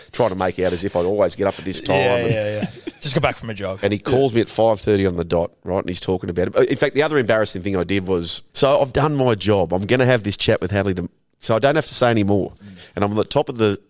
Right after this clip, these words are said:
Speaker 1: stairs at Panthers. Those red seats are there, and he's made his way down to the bottom with Blocker, and I'm still at the top.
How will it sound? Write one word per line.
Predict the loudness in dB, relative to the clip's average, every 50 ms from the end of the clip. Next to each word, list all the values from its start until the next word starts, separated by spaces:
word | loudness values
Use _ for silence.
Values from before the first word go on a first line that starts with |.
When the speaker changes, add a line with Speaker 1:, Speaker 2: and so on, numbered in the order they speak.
| _ _ _ _ -6
Speaker 1:
stairs | -4 0 2 2 2 2 0
at | -2 -4 -2
Panthers. | 0 2 2 2 0 -2 0 2
Those | 2 2 2 2
red | 0 0 0 0 -2
seats | -2 0 0 0 0 0 -2
are | 0
there, | 0 2 2 2 2 2
and | 0 -2 -4 -8 -14 -20 -14 _
he's | 0 2 2 2
made | 2 2 2 0
his | 0 2
way | 2 2 2
down | 4 2 2 2
to | 0
the | 0 0
bottom | 0 0 2 0
with | -2 0
Blocker, | 0 0 0 2 2 0 0 0 -2 -8 -20 -20 -16 _
and | -2 -2
I'm | -2 -2
still | 0 0 0 0
at | 0 -2
the | -4
top. | -2 0 2 2 2 0 -2